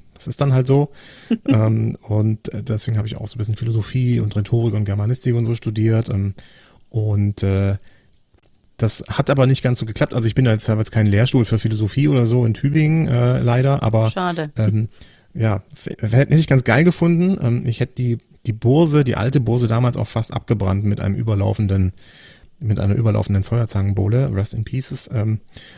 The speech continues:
Speaker 1: aber, äh, hat Gott sei Dank, äh, konnte mir das Feuer rechtzeitig löschen.
Speaker 2: <laughs>
Speaker 1: Ähm, äh, äh, und, und dann, äh, war ich leider kein Wissenschaftler an der Uni Tübingen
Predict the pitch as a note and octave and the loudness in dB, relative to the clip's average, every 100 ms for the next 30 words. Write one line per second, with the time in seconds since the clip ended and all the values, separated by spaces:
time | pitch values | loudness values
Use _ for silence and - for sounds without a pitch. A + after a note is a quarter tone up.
0 | - - A2 A2+ A2+ A2+ - G2+ G#2 - | -10 -2 0 2 2 -2 -4 -4 -2 -4
1 | - B2+ - A2 G#2 G#2 - G2+ G2 G2 | -8 -8 -2 0 0 -2 -4 -4 -2 -2
2 | A#2 A2 G2+ - A2 G2+ G#2+ - G2 G#2+ | -4 -2 -4 -2 -2 -2 -4 -6 -4 -2
3 | G#2+ B2 - - - - D#3+ - - - | -2 -4 -6 -14 -14 -8 -8 -10 -20 -6
4 | A2+ A#2 A#2+ A#2+ A#2 - - - - - | -2 2 2 2 -2 -6 -18 -16 -12 -12
5 | - - - - - - - - - - | -14 -18 -20 -20 -20 -10 -6 -4 -4 -8
6 | _ - D3 - C3 C#3+ D#3 - C3 C3 | _ -4 -2 0 2 4 4 4 2 2
7 | - C3 - C3 C#3+ B2+ - B2 C#3+ D#3+ | -2 -6 -2 0 2 2 0 2 4 2
8 | - B2+ D#3 D3+ C#3 C3+ B2+ B2 A#2 A#2 | 2 2 2 2 0 2 2 2 0 0
9 | A#2+ A#2 A2 C3 C3 B2+ B2+ | 0 0 -2 -2 0 2 0